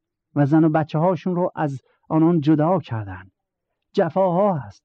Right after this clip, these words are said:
تهمت‌های ناروا هست، حرفای رکیک است، سختی‌ها و مشکلات است.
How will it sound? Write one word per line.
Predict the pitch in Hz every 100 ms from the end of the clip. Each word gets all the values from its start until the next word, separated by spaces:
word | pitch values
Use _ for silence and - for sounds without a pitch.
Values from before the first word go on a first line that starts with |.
| -
تهمت‌های | 208 175 185 196 208
ناروا | 202 196 190 175 220 214
هست، | 117 110 _ _ _ _ _ _
حرفای | 131 123 - 156 151
رکیک | 143 120 196 143
است، | - - _ _ _ _ _ _ _ _ _ _ _
سختی‌ها | - 135 - 120 110 160 160
و | 143 - _ 151
مشکلات | 160 - 147 156 175 160 -
است. | 120 _